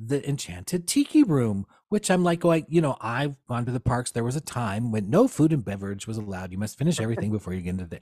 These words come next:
But so that made a whole new world. You can have your Dole Whip and go into Tropical Serenade. Well, sorry. No, it's Walt Disney's original Enchanted Tiki Room. That is the name of the title. And, um,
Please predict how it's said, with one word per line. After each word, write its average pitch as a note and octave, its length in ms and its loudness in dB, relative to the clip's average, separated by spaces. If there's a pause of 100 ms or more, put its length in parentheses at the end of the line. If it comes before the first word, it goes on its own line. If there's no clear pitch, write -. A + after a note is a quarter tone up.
(300)
But D3+ 340 0
so - 180 -4
that C#3 200 0
made C3 160 0
a A#2+ 80 -4
whole G#3 340 4
new G3 200 4
world. E3 640 2 (280)
You B2+ 120 -4
can D3 100 2
have A#2+ 320 0
your G2+ 220 -2
Dole F3 640 6
Whip E3+ 380 2 (460)
and G#2+ 160 -6
go G#2 240 -4
into B2+ 640 -2
Tropical F3 440 -6
Serenade. A2 540 -6
Well, B2+ 360 0
sorry. - 260 -4 (340)
No, B2 200 0
it's A2+ 200 -6
Walt E3 320 4
Disney's D3 400 0
original B2 840 0 (560)
Enchanted D3 580 -4
Tiki C3 280 -4
Room. F#2+ 240 -8
That F#2+ 140 -8
is A2 120 -10
the A#2 80 -6
name G#2+ 180 -6
of G2+ 60 -10
the G#2 80 -12
title. - 360 -14 (380)
And, G2+ 260 -6
um, G2 260 -4